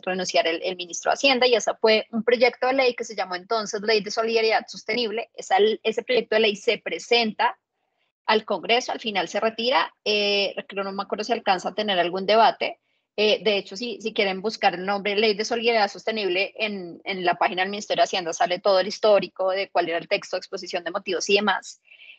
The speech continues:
Esa ley incluía lo que luego recogió e incluyó la ley veinte, ese proyecto de ley, la ley veintisiete setenta y siete. Es decir, en el dos mil veintiuno, en abril del dos mil veintiuno, se había presentado al Congreso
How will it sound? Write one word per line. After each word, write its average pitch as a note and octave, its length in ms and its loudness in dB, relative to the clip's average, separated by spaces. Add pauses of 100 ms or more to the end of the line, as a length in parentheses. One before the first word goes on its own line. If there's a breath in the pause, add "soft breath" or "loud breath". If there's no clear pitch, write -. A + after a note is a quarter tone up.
(120 loud breath)
Esa C#4+ 300 6
ley D4+ 400 2 (240)
incluía C4 960 -2
lo B3 260 0
que A#3 120 -4
luego B3 640 0
recogió A#3+ 1000 0
e B3 120 2
incluyó A3 480 -4
la F#3+ 140 4
ley G#3 240 0
veinte, G#3+ 280 -4
ese A3 200 -6
proyecto G#3+ 400 -2
de G3+ 40 0
ley, E3+ 260 -4
la F#3+ 140 0
ley F#3 220 -2
veintisiete G3 500 -6
setenta F#3+ 380 -6
y - 20 -4
siete. A3 300 -2 (120)
Es G3+ 140 0
decir, G3+ 280 -4 (880 soft breath)
en B3+ 180 6
el B3+ 160 4
dos C4 180 2
mil B3+ 220 0
veintiuno, B3+ 720 -4
en A3 100 -4
abril A3 260 0
del G#3+ 140 0
dos A#3+ 140 2
mil A#3+ 180 0
veintiuno, G3+ 460 -2
se - 200 0
había A#3+ 300 4
presentado C4 440 -2
al G3+ 100 -4
Congreso G#3+ 580 -4